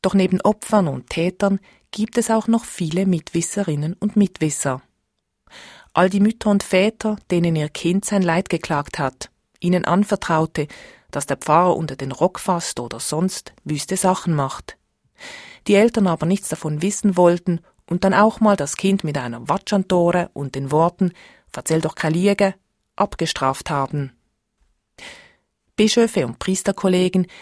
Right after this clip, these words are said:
die den Täter gedeckt haben, um die katholische Kirche reinzuwaschen. Lehrerinnen, die ihre Schüler gewarnt haben, nicht alleine zum Pfarrer in die Nachhilfe zu gehen,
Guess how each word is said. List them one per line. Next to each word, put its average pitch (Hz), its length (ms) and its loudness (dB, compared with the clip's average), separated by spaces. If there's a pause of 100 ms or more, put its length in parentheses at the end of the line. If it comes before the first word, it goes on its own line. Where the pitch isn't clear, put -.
(140)
die 214 60 0
den 202 160 4
Täter 202 340 0
gedeckt - 460 -6
haben, 165 480 -2
um 202 140 -2
die 233 100 0
katholische 196 520 -2
Kirche 165 500 -4
reinzuwaschen. 139 840 -4 (1080)
Lehrerinnen, 202 720 2
die 143 240 -4
ihre 147 320 -2
Schüler 196 380 0
gewarnt 185 500 2
haben, 151 260 -2
nicht 170 240 -4
alleine 170 360 2
zum - 180 -4
Pfarrer 175 300 0
in 170 100 -2
die 156 120 -4
Nachhilfe 165 580 -2
zu 156 160 -6
gehen, 151 320 -2